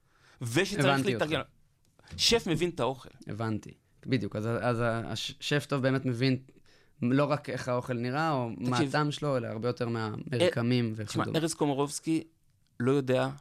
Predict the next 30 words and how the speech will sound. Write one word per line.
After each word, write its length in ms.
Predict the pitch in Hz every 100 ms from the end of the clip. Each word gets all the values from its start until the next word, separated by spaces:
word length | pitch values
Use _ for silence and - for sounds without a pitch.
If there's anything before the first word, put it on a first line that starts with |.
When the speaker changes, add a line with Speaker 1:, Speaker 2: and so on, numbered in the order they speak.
| _
Speaker 1:
למה 240 | - 110 110
לחם 220 | 110 -
תופח. 560 | - - - - - _ _
לא 80 | -
יודע 100 | 120
איך 120 | 104 -
לחם 160 | -
תופח. 500 | - - - - _ _ _
Speaker 2:
אוקיי. 460 | 131 143 131 120 139 -
Speaker 1:
תשאל 240 | - 120
אותו. 200 | 120 - - _ _ _ -
תביא 240 | 101 135
אותו, 160 | 151 170
תנסה 300 | 117 - 139
להסביר 420 | 131 110 135 143
לו, 240 | 170 202 -
והוא 140 | 113
יעצור 280 | - 131 104
אותך. 240 | 95 - - _ - - - _ _ _ _ -
Speaker 2:
אוקיי. 460 | 151 - 139 143 151 _ _ _ _ - _
Speaker 1:
הוא, 160 | 139 131 131
הוא 120 | 127
מבין 200 | 110 147
את 80 | 170
האוכל 260 | 151 143
או 40 | 113
לא 80 |
מבין 160 | 107 110
את 100 | -
האוכל? 260 | - -